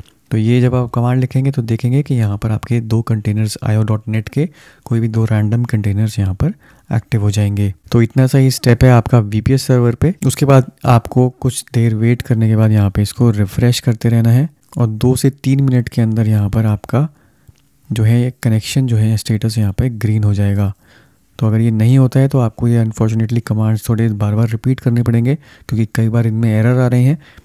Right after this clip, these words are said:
But एक बार आपका यहाँ पे चालू हो गया तो आपका ये जो प्रोसेसेस हैं यहाँ पे वर्कर ड-, जो आपके, जो आपने रन किया है वो एग्जीक्यूट होता रहेगा। तो इसको थोड़ा-थोड़ा रिफ्रेश करके देखते रहिए।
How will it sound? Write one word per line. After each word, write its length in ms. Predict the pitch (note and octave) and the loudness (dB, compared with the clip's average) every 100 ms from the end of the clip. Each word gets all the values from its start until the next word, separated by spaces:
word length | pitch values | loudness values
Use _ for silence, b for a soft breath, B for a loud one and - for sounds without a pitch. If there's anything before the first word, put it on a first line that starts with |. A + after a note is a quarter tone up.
| B - | B -4
But 80 | A2+ | 0
एक 160 | A#2 | 0
बार 120 | B2+ | 2
आपका 200 | B2 A2+ | 0 2
यहाँ 140 | B2 A#2+ | 0 2
पे 80 | A#2+ | 0
चालू 340 | - A2+ C3 | 0 2 2
हो 120 | C3 | 2
गया 200 | B2 D#3 - - | 2 -2 -4 -6
तो 80 | A#2+ | -2
आपका 280 | A2 - A2+ | -2 -2 -2
ये 120 | A2+ | 0
जो 180 | A#2 A#2+ - b b - | 0 -2 -4 b b -6
प्रोसेसेस 460 | A3+ - A#2+ C3 B2+ | -4 0 0 2 2
हैं 180 | B2+ C3 | 2 2
यहाँ 120 | A2+ | 0
पे 100 | A2 | -2
वर्कर 340 | G2+ G2+ B2+ | -2 -4 -2
ड-, 140 | A#2+ B2 _ - | -4 -4 _ -6
जो 180 | B2 A#2 | 0 2
आपके, 340 | A2 - A#2 | 2 0 -2
जो 400 | A2+ - - - | -2 -6 -20 -6
आपने 180 | A2+ A#2 | -2 0
रन 180 | A2+ B2 | 2 0
किया 220 | A#2 B2+ | 0 2
है 120 | A#2 | 2
वो 180 | A2+ B2 | 2 2
एग्जीक्यूट 360 | B2 A2 G#2+ G#2+ | 0 0 -2 0
होता 200 | G#2 G#2 | 0 0
रहेगा। 240 | G#2 G#2 | 0 -2
तो 480 | G#2 _ - - - | -4 _ -20 -20 -10
इसको 200 | C#3+ B2+ | -4 -2
थोड़ा-थोड़ा 420 | - B2 A#2+ B2 | 0 0 2 2
रिफ्रेश 340 | A#2 G2+ B2+ B2+ | 0 0 -2 0
करके 220 | B2 B2+ | 0 2
देखते 260 | B2 - | 0 0
रहिए। 280 | B2+ C3 D3+ | 0 0 0